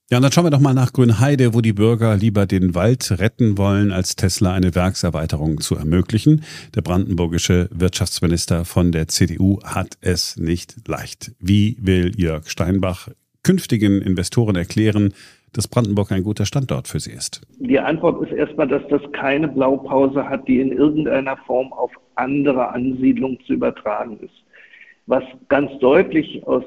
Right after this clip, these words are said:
Speaker 2: dem Geschehenen hervorgeht, ist, dass, äh, wenn Investoren nach Brandenburg kommen, sollte im Prinzip der B-Plan bereits fertig sein. Das war ja auch der Vorteil, den wir gehabt haben, als es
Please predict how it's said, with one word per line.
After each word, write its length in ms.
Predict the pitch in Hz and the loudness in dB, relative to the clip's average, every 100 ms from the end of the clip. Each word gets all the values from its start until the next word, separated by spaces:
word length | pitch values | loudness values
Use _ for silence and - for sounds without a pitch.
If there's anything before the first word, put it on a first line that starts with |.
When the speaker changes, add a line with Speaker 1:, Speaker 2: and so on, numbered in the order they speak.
| - | 0
Speaker 2:
dem 220 | 135 135 | 0 2
Geschehenen 600 | 123 127 139 156 143 127 | -2 0 0 0 0 -2
hervorgeht, 640 | 123 - 135 147 139 135 | -6 -4 2 2 2 0
ist, 200 | - - - | 0 -8 -4
dass, 100 | 120 - - - | -6 -6 -12 -6
äh, 140 | 113 113 - | -6 -6 -8
wenn 440 | 123 151 156 143 - | -4 -2 -2 -4 -8
Investoren 800 | - 131 120 - - 143 156 143 | -6 -6 -6 -10 2 4 4 2
nach 160 | 117 - | -6 -8
Brandenburg 480 | 117 131 127 104 - | -8 -6 -8 -10 -4
kommen, 400 | 135 147 156 - _ _ _ _ | -2 0 -2 -6 _ _ _ _
sollte 380 | 113 127 143 135 | 2 4 4 0
im 180 | 120 | -2
Prinzip 580 | 113 123 - - 151 - _ | -4 -6 -6 0 0 0 _
der 140 | 117 110 | -2 -2
B-Plan 800 | - 127 127 - 127 127 127 - - | 0 0 0 -2 -2 -2 -4 -10 -8
bereits 360 | 113 113 110 - | 0 0 -2 -10
fertig 360 | - 117 113 120 - | -4 -4 -4 -8 -6
sein. 200 | 92 90 _ - _ _ | -8 -10 _ -20 _ _
Das 160 | 120 120 | -4 -2
war 160 | 127 131 | 0 4
ja 120 | 127 | 4
auch 220 | 123 - | 2 0
der 140 | 117 120 | 0 0
Vorteil, 480 | - 156 - 160 127 | 2 0 0 -2 0
den 160 | 131 | 0
wir 100 | 127 | 0
gehabt 420 | 123 120 127 - | -2 -4 -6 -8
haben, 300 | 135 123 117 | -4 -2 -2
als 260 | - 117 | -4 -6
es 100 | - | -6